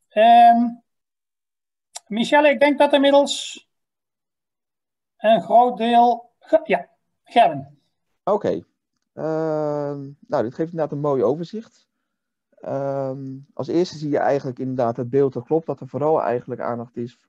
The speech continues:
Speaker 2: voor fosfaat en veel minder voor stikstof. Eh, dat het inderdaad klopt, hè, dat het driekwart van de gevallen, dan, eh, dan geven mensen aan inderdaad dat ze dan geen, eh, maatregelen kennen die specifiek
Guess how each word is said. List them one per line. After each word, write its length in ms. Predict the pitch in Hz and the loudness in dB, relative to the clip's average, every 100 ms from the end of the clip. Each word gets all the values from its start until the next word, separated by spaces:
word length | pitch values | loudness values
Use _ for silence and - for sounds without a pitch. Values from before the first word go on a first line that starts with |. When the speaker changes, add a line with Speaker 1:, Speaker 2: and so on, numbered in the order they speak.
| _ _ _ _ | _ _ _ _
Speaker 2:
voor 220 | 151 127 | -4 -4
fosfaat 440 | 120 - 143 117 | -6 -6 -4 -4
en 100 | 113 | -6
veel 200 | 131 143 | -6 -6
minder 240 | 127 120 113 | -6 -8 -12
voor 100 | 107 | -16
stikstof. 640 | - 156 _ 110 98 _ _ _ _ _ | -12 -14 _ -12 -12 _ _ _ _ _
Eh, 140 | - 113 | -10 -8
dat 140 | 110 135 | -4 -6
het 120 | 131 | -6
inderdaad 540 | 120 123 117 110 104 | -6 -6 -4 -4 -6
klopt, 220 | - 139 - | -6 -8 -6
hè, 100 | 151 | -8
dat 200 | 123 123 | -10 -12
het 120 | 110 | -12
driekwart 420 | 131 160 131 110 | -12 -8 -8 -8
van 120 | - | -12
de 60 | 110 | -12
gevallen, 520 | 135 127 107 104 101 _ _ _ _ | -10 -8 -6 -8 -10 _ _ _ _
dan, 280 | - 110 104 | -8 -8 -8
eh, 480 | - 104 107 104 104 - - _ _ | -10 -8 -8 -8 -10 -12 -16 _ _
dan 100 | 117 | -6
geven 260 | 120 113 | -6 -4
mensen 280 | 110 110 - | -8 -8 -6
aan 80 | 101 110 | -8 -6
inderdaad 220 | 107 101 | -8 -8
dat 100 | 104 | -10
ze 120 | - | -12
dan 140 | 104 107 | -14 -10
geen, 360 | 131 139 123 | -8 -6 -8
eh, 220 | - 104 107 | -10 -10 -10
maatregelen 480 | 110 107 - 104 - | -8 -8 -10 -12 -12
kennen 200 | 104 101 | -12 -12
die 100 | 117 | -14
specifiek 640 | - 131 127 - 123 - | -8 -8 -8 -12 -14 -14